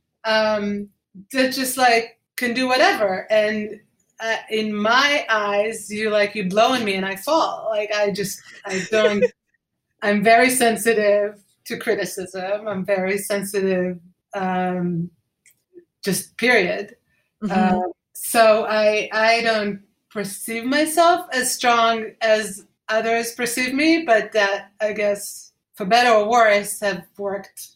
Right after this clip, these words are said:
Speaker 1: for me to some extent. <laughs>
Speaker 2: It clearly has.
Speaker 1: And then the other thing that I think works, um, because I have d-, I have done a lot of work on, um, on the Decade series for C N N.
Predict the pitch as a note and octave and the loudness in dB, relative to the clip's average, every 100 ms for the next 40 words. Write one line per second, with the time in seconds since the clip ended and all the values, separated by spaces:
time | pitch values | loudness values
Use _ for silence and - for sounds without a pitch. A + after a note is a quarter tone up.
0 | _ G#3+ G3 F#3 - G3+ F#3+ _ _ _ | _ -10 -10 -10 -16 -20 -20 _ _ _
1 | _ _ G#3 G3+ F#3+ F#3 - - - - | _ _ -6 -4 -4 -6 -6 -6 -4 -6
2 | - E4 E4 - E4 - F4 - _ C#4 | -4 -4 -4 -4 -6 -6 -12 -12 _ -4
3 | F4+ - - - - - F4 - A3 A3 | -2 -2 -8 -16 -8 -4 -4 -6 -6 0
4 | A#3 - - C4 C4 B3+ A3 F#3+ G#3 F#3+ | 0 0 -6 0 2 2 0 -2 0 0
5 | D#3 D3+ - _ _ _ _ _ _ C4 | -2 -8 -14 _ _ _ _ _ _ -2
6 | B3+ B3+ B3+ C#4+ G#4 G#4+ D#4 C#4 C4+ C4+ | 0 2 2 2 0 0 -2 0 0 0
7 | B3+ B3+ B3+ A#3 A3+ A3+ - - - _ | -2 -6 0 2 2 0 -8 -12 -18 _
8 | A3 G#3+ G#3 G3 A3+ B3 A#3 B3 B3 D4 | -4 -4 -4 -8 -4 -4 0 0 2 0
9 | B3 - B3 C4+ D4+ C#4 A#3 G#3+ G#3 G#3+ | -2 -2 0 2 2 0 0 0 0 -2
10 | G3 G3 G3 G#3 G3 F#3 F#3 G3+ F#3+ F#3 | -4 -4 -6 -8 -6 -6 -8 -8 -6 -6
11 | F#3 _ G#3+ G3 F#3 G3+ C#4 C#4+ - D#4 | -8 _ -6 -4 -2 -4 -4 -6 -4 0
12 | D#4+ E4 - A3 - A3 G3 G3 A3 C#4+ | 0 0 -2 -6 -6 -4 -2 0 -2 -2